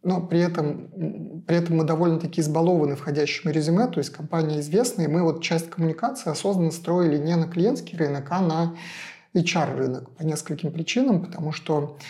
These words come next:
ну, нам нужны сотрудники. Вот. В результате мы добились того, что, ну, вот, ну, практически каждый специалист в отрасли, он хоть что-то про Нимакс слышал, хоть что-то, хоть где-то, да, и когда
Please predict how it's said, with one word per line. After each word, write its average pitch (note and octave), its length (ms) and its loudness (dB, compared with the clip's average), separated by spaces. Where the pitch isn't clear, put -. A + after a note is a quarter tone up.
ну, F3+ 80 4
нам D3+ 140 4
нужны D3+ 200 -2
сотрудники. F#3 680 2
Вот. D3+ 360 2
В - 20 -8
результате E3 540 0
мы D#3+ 220 4
добились E3 480 2
того, E3+ 260 2
что, F#3+ 220 -4
ну, D#3+ 80 2
вот, E3 240 0
ну, G3 100 4
практически F#3 640 0
каждый E3 340 0
специалист E3 500 -2
в A3 40 -2
отрасли, G#3+ 400 0
он D#3+ 160 2
хоть F3 180 -2
что-то G#3 380 2
про D#3+ 140 -2
Нимакс E3 360 2
слышал, - 460 -2
хоть - 140 -4
что-то, B2+ 360 -2
хоть D3 220 -2
где-то, C#3 420 0
да, E3 220 0
и E3+ 100 2
когда D#3 640 0